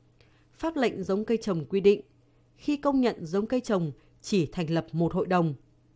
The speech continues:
Nhưng bản hướng dẫn thực hiện pháp lệnh lại quy định phải thành lập bốn hội đồng. Khi công nhận giống cây trồng thì pháp lệnh quy định chỉ cần có hai lần khảo nghiệm sản xuất thử.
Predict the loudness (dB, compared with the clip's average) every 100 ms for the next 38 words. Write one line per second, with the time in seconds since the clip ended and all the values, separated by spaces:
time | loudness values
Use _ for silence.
0 | _ -20 _ _ _ 0 4 4 2 -2
1 | -2 -2 0 0 0 -2 0 0 0 -4
2 | -8 -2 -2 -2 _ -8 -6 -4 -2 0
3 | 0 -4 _ -8 -2 -2 -2 0 -2 -4
4 | _ 0 0 2 0 0 0 -2 -12 _
5 | _ _ _ _ _ _ _ _ _ _
6 | _ _ -4 -2 0 2 0 -2 -2 0
7 | -2 0 -2 -4 -10 _ _ -4 -2 -2
8 | -2 -4 -2 2 2 0 _ _ _ -6
9 | -4 -2 -2 -2 -6 -6 -4 -2 -2 -2
10 | -4 -4 -2 -2 -4 -10 -10 -8 -6 -6
11 | 2 4 4